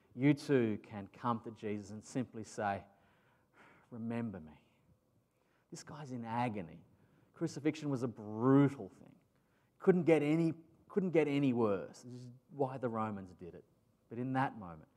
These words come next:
he's still able to cry, "Jesus, remember me." Next time you feel as though you're hanging by a thread, know that you too can, can come to Jesus and,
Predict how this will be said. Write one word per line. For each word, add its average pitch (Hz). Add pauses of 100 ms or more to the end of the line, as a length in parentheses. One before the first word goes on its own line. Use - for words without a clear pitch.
(280)
he's -
still 147
able 123
to 104
cry, 104
"Jesus, 139 (540)
remember 107
me." 87
Next 143
time 139
you 135
feel 135
as 113
though 123
you're 123 (480)
hanging 123
by 113
a 110
thread, 120
know 135
that 139
you 151
too 151
can, 165 (760)
can 165
come 143
to 143
Jesus 113
and, 104